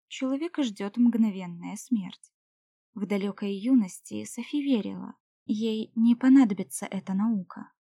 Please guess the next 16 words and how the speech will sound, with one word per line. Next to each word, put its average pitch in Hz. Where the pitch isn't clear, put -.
А 269
сейчас 311
она 339
судорожно 240
сжимала 202
тонкий 202
нож 190
и 285
искала 269
глазами 214
ту 202
самую 202
вену 226
на 180
шее 185
Стаса. -